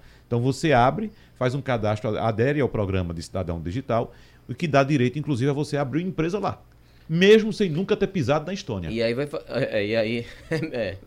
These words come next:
Speaker 1: S-, não precisa nem
Speaker 2: Não
Speaker 1: pisar
Speaker 2: precisa
Speaker 1: lá.
Speaker 2: nem lá, né?
Speaker 1: Não
Speaker 2: Porque
Speaker 1: precisa
Speaker 2: você
Speaker 1: nem lá.
Speaker 2: vira um
Speaker 1: Pelo,
Speaker 2: cidadão digital.
Speaker 1: pelo computador na sua casa, você abre sua empresa.
Speaker 2: É.
Speaker 1: Na
Speaker 2: E quem
Speaker 1: Estônia.
Speaker 2: vai pra lá tem a, a benesse de fazer aquilo que o rapaz disse que você leu aí.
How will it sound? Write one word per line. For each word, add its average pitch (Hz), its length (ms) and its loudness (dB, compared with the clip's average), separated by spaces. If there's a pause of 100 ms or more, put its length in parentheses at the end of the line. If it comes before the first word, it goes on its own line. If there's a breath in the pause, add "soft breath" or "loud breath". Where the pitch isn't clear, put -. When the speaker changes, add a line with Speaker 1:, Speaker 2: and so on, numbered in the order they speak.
(120)
Speaker 1:
S-, - 260 -10
não 233 80 0
precisa 220 280 4
nem 226 120 4
Speaker 2:
Não 254 120 2
Speaker 1:
pisar 226 140 6
Speaker 2:
precisa 196 240 8
Speaker 1:
lá. 156 40 6
Speaker 2:
nem 175 160 4
lá, 175 120 2
né? - 40 2
Speaker 1:
Não - 80 2
Speaker 2:
Porque - 140 2
Speaker 1:
precisa 226 180 4
Speaker 2:
você - 0 -
Speaker 1:
nem - 0 -
lá. - 120 8
Speaker 2:
vira 160 120 6
um - 20 6
Speaker 1:
Pelo, 156 120 4
Speaker 2:
cidadão 151 140 0
digital. 151 340 -2
Speaker 1:
pelo 190 160 8
computador 165 500 2
na 156 80 0
sua 139 180 0
casa, 135 240 2
você 151 200 4
abre 143 160 -2
sua 165 100 -6
empresa. 85 280 -6
Speaker 2:
É. - 20 -12 (360 soft breath)
Speaker 1:
Na - 120 2
Speaker 2:
E - 40 2
quem 170 100 2
Speaker 1:
Estônia. 151 40 0
Speaker 2:
vai 156 140 4
pra 151 160 2
lá 143 200 2
tem 190 200 -4
a, 135 320 0
a - 20 -2
benesse 131 460 0
de 147 80 -4
fazer 123 320 -2
aquilo 123 240 -6
que 156 100 -10
o 151 60 -4
rapaz 120 320 -2
disse 113 160 -8
que - 60 -16
você 127 200 -8
leu 120 160 -2
aí. 113 240 -2